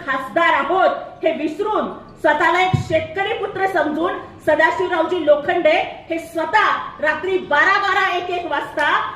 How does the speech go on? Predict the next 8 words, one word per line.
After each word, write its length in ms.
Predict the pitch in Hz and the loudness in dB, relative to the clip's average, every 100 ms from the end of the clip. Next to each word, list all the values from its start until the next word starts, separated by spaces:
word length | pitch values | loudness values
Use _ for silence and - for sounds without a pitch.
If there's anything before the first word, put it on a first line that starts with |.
| - | -8
त्या 120 | 330 320 | -4 -2
बंधाऱ्यावरती 840 | 269 285 302 359 381 381 381 392 | -2 -2 -2 0 4 2 2 -2
गेलेले 340 | 359 349 359 | -2 0 2
आहेत 680 | 349 302 294 - - - - | 4 4 2 2 -4 -12 -6
आणि 240 | 269 311 359 | -2 0 -2
स्वतः 540 | - 277 302 330 339 - - | -2 -2 0 0 0 -2 -2
फळ्या 300 | 277 349 392 | 0 2 2
टाकून 420 | 381 370 359 285 | 0 0 -2 -2